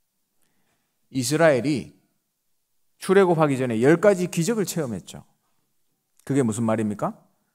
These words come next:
애굽의 모든 흑암 문화가 무너지는 것을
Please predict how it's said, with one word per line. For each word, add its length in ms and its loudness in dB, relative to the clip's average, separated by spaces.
애굽의 440 2
모든 680 6
흑암 320 2
문화가 420 0
무너지는 520 -2
것을 460 -6